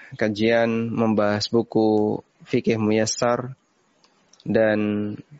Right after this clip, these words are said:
insya Allah kita akan lanjutkan pembahasan seputar fikih masalah haid dan nifas. Sebelumnya kami menyampaikan informasi bahwa kajian ini diselenggarakan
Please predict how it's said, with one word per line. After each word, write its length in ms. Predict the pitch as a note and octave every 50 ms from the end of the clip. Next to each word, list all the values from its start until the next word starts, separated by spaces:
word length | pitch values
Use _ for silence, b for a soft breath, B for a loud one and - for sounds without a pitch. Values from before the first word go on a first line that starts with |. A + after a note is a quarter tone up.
| _ _ _ _ _ _ _ _ _ - - -
insya 240 | A#2+ A#2 - G#2+ A2+
Allah 160 | B2 B2 -
kita 240 | - G#2 - A2 A2
akan 240 | G#2+ - A2 G#2+ G#2
lanjutkan 480 | A2 A2+ - B2 A2+ A2 A2 A2 A2+ - _
pembahasan 480 | - A2+ G#2+ G#2 G2 G2+ - - A2+ A2
seputar 540 | - - - A2 - - G#2+ G#2 G#2+ G2 -
fikih 240 | - - - A#2+
masalah 400 | A2+ A2 G#2 G2+ - G#2 G#2 G2+
haid 320 | G2 - A2+ A2 G#2+ G#2+ G#2
dan 160 | A2+ G#2+ A2
nifas. 480 | A#2+ B2+ B2 - G#2 F#2+ - - - - _ _ _ _ _ _ _ _ _ _ _ _ _ _ _ B B B B B B B B B B
Sebelumnya 800 | - - A#2 A#2 A#2+ B2 B2 C3 C3+ C#3 C#3 C#3+ C#3 C#3 - - - _ _ _ _ _ _
kami 600 | - A#2+ A#2 A#2+ A#2+ A#2+ A#2+ A#2+ A#2+ A#2+ A#2+ A2+
menyampaikan 560 | A2+ A2+ A2+ A2 G#2+ G#2+ B2+ B2+ - A#2 A2
informasi 720 | G#2+ G#2 - - G#2+ A2+ A#2 B2 A#2+ - - C3 B2 B2 A#2+
bahwa 400 | A2 G#2+ G2+ G#2+ G#2 G2+ F#2+ G#2
kajian 400 | - A2 A2 A2+ A2 A2+ G#2+ G#2+
ini 220 | A2 A2 A#2 A#2
diselenggarakan 1120 | G#2 A2 - - G#2 G#2 G#2 G#2 A2 A2+ A#2 A2+ - - A2 G#2+ G#2 G#2 G#2 G#2 G2+ -